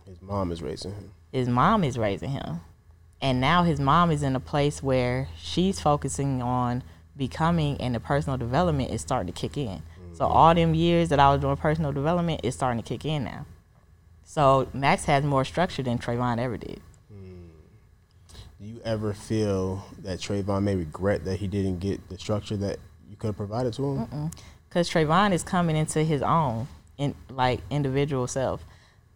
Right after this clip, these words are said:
Speaker 2: But he's coming into his own by realizing what it is that he likes to do and what he doesn't like to do.
Speaker 1: Mm-hmm.
Speaker 2: He's a homebody.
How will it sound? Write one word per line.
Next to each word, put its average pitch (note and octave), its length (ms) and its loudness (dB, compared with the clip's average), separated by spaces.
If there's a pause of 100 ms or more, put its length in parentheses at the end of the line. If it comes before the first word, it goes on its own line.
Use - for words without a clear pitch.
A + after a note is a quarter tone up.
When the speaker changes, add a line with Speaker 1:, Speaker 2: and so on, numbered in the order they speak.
(120)
Speaker 2:
But C3+ 260 4
he's D#3+ 180 0
coming E3+ 300 2
into D#3 160 -2
his D3 200 2
own D#3+ 360 4
by C3 240 6
realizing C3 640 2
what A#2+ 160 0
it B2 100 -2
is B2 160 0
that A2+ 120 -2
he D3 120 -2
likes B2 260 0
to - 60 -6
do A2+ 100 -4
and A2+ 120 -2
what A2+ 100 -4
he A#2 100 -6
doesn't A2+ 320 -6
like - 140 -8
to F#2 80 -12
do. - 140 -14
Speaker 1:
Mm-hmm. - 100 -12 (400)
Speaker 2:
He's F3+ 160 0
a C#3 80 6
homebody. C#3 720 2